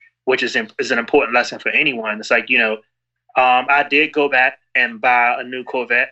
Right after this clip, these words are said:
um, you know, a few months ago, six months ago. So I got the latest, best drop-top convertible Corvette. It's outside now. Um, but, you know, it's different now. Like, I have close relationships with, like,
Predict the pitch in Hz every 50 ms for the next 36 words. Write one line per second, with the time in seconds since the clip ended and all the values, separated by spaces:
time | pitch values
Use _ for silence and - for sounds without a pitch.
0 | _ - 120 120 117 113 113 117 113 110 110 110 - - 135 123 120 113 110 110
1 | 120 - _ _ _ _ _ _ _ - 123 120 113 107 107 - - 147 127 123
2 | 123 - 123 127 127 123 - 135 123 - - 127 131 123 - 127 131 123 127 113
3 | - 135 131 131 135 131 131 123 113 117 135 139 135 135 135 127 131 - - 110
4 | 107 - 131 123 123 120 - - - - - _ _ _ _ _ _ - - 139
5 | 131 127 131 - 143 127 127 - - 120 113 123 123 123 123 127 117 123 120 117
6 | 120 113 - - 147 131 123 127 127 123 120 104 - 135 127 123 - - 131 120
7 | 120 120 120 123 123 123 120 120 120 _ _ - - - - _ _ _ - -
8 | 123 123 120 120 117 117 113 135 139 147 - 208 202 143 139 156 135 120 - 190
9 | 202 196 - 123 117 131 143 143 131 120 120 123 135 135 135 120 - - 147 135
10 | 131 - 123 127 131 127 - 131 - - 127 120 - - - - 120 117 120 -
11 | 117 113 113 113